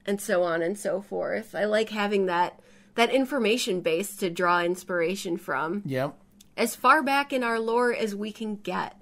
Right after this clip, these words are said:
Speaker 2: And that's, that's, that's really cool stuff. Like, I love that kind of stuff.
Speaker 1: Yeah.
Speaker 2: You know, we're, we're big,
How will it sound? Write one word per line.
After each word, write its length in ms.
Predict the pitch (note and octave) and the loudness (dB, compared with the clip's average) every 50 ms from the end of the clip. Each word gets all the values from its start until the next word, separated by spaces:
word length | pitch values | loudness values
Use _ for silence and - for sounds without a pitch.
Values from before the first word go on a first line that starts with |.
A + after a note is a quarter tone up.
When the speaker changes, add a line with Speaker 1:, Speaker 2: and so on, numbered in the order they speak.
| - - | -4 0
Speaker 2:
And 120 | E3 D#3+ | 4 6
that's, 280 | F3+ G3+ A3 - - - | 6 6 6 4 0 0
that's, 340 | - D3 E3+ G#3+ G#3 - - | 2 4 4 4 2 0 -4
that's 460 | - E3+ B2+ C#3+ D#3+ D#3 - - - | -4 -4 -2 -2 -2 -2 -4 -6 -4
really 280 | B2 C#3 F3 G#3 F3+ C#3+ | 0 2 2 4 2 2
cool 220 | - D#3 C#3 B2+ | 0 -2 -2 -2
stuff. 220 | A#2+ - G#3+ E3+ | -2 -4 -6 -4
Like, 180 | G3 B3 C#4 C4+ | -4 -4 -4 -2
I 100 | D#4 C4+ | -2 -2
love 260 | F3+ A#2 F#2+ G#2 G#2+ A#2 | -2 -2 -4 -8 -6 -4
that 180 | B2+ A#2+ A#2+ | -4 -4 -4
kind 160 | - A#2 G#2 | -6 -8 -8
of 60 | G2+ - | -6 -6
stuff. 320 | - - G#2+ G2+ A2+ A#2 - | -6 -6 -8 -8 -8 -6 -4
Speaker 1:
Yeah. 200 | - G#3+ F3+ D3 | -2 0 0 0
Speaker 2:
You 60 | - | 0
know, 120 | A2+ B2 C3+ C#3 | -2 -4 -2 0
we're, 240 | D#3 G#3 A#3 G#3 | 2 2 2 2
we're 240 | F3 D#3 E3+ F#3+ F#3+ | 2 2 2 2 2
big, 500 | D#3+ B2 A#2 D#3 D#3 F3 F3 D3 C#3+ - | 2 0 0 0 2 2 2 0 -4 -10